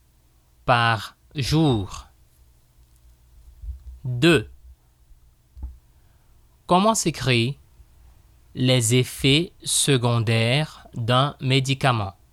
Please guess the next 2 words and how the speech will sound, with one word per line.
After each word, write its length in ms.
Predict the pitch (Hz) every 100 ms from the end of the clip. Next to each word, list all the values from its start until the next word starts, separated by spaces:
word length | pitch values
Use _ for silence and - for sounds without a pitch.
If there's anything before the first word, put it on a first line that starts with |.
| _ _ _ _ _ _ _ _ _ _ _ _ - - _ _ _ _ - - - - _ _ - - _ -
Comment 300 | 127 120 120
s'écrit 800 | - 110 - - 120 117 170